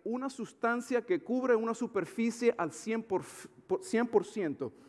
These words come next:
Es una, está cubierto completamente. No hay nada, ni, ni siquiera un pedacitico que no esté cubierto por Él. Es una llenura absoluta.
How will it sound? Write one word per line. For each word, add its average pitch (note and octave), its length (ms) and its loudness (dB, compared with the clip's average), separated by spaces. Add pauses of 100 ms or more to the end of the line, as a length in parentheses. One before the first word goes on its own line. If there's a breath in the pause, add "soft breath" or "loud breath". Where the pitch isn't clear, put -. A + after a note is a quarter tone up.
(240 loud breath)
Es A3+ 360 4
una, A#3 680 0
está - 280 0
cubierto A#3 840 2
completamente. F#3 1400 0
No G3 320 -2
hay G3+ 220 0
nada, G#3+ 580 2 (320 loud breath)
ni, F#3 300 -2
ni G3+ 80 -4
siquiera B3 520 2
un C4 200 0
pedacitico B3 800 0
que G3 120 -2
no F#3+ 140 -4
esté G3+ 240 0
cubierto F#3+ 500 2
por D3+ 220 0
Él. A#2+ 220 2 (960 soft breath)
Es G#3 180 2
una A3 140 -2
llenura G#3 420 2
absoluta. D#3+ 720 0